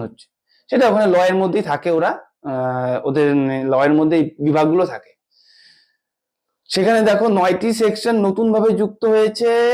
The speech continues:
আর changes have been made in একশো সাতাত্তর সেকশন। একশো সাতাত্তর সেকশনের মধ্যে চেঞ্জেস হয়েছে, নটি নিউ সেকশন যুক্ত হয়েছে, আর ঊনচল্লিশটি সাবসেকশন যুক্ত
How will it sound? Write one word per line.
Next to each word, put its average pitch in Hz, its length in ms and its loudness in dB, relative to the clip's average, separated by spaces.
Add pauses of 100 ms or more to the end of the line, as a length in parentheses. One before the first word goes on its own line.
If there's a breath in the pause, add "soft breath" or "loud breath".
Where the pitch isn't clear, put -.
(480)
আর 147 100 2 (120)
changes 190 400 0
have 196 200 0
been 214 120 2 (100)
made 202 200 0
in 214 140 0
একশো 180 140 -8
সাতাত্তর 190 460 -4
সেকশন। 208 380 -2 (120)
একশো 160 180 -6
সাতাত্তর 185 360 -2
সেকশনের 185 280 -2
মধ্যে 196 180 0
চেঞ্জেস 196 260 4
হয়েছে, 202 280 0
নটি 165 200 0 (160)
নিউ 185 200 0
সেকশন 190 280 -4 (640 soft breath)
যুক্ত 180 200 -2 (100)
হয়েছে, 208 260 0 (120)
আর 185 80 2 (100)
ঊনচল্লিশটি 196 540 -2 (100)
সাবসেকশন 175 500 -4 (100)
যুক্ত - 160 -6